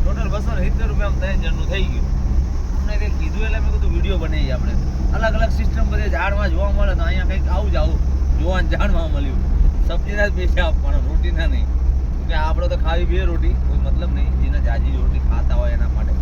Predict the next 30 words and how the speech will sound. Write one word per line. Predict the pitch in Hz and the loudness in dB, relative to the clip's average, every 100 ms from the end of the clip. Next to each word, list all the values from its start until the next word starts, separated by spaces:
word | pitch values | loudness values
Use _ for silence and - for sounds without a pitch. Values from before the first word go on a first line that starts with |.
| - - - - - - - - - | 0 2 0 0 0 0 0 0 0
ફાયદો | - 196 - - | 0 0 0 -2
છે. | - | -2
બાકી | - - 196 - | -2 -2 -2 -2
આપણે | - - - | -2 -2 0
બે | - | 0
રોટી | - - - | 0 -2 -2
ખાવી | - - | -2 -2
શું | - - - | -2 -2 -2
બળતરા | - - - | 0 0 0
કરવી? | - - - - - - - - - - | 0 2 2 2 2 2 2 2 2 2
બે | - | 0
રોટી | - - - | 2 0 0
ખાવીને | - - - - | 0 0 0 0
ગામના | - - - - | 0 2 0 0
છેડે | - - - | 0 0 0
ના | - - - - | 0 0 0 0
ઉજાગરા | - 320 320 - | 0 0 0 0
કરવી. | - - - | 0 0 0
જોવો | - - | 0 0
તો | - | 0
ખરા | - - | 0 0
દોસ્તો, | - - - - - - - - - - - - | 2 2 0 0 2 2 2 2 2 0 0 0
બે | - - | 2 2
થી | 185 | 2
ત્રીજી | - - - | 2 2 0
માંડ | - 190 185 | 0 0 0
માંડ | 185 - | 0 0
ખવાય | - - | 2 2
તો | 135 | 2
ખાવાનું. | - - - | 0 -2 -2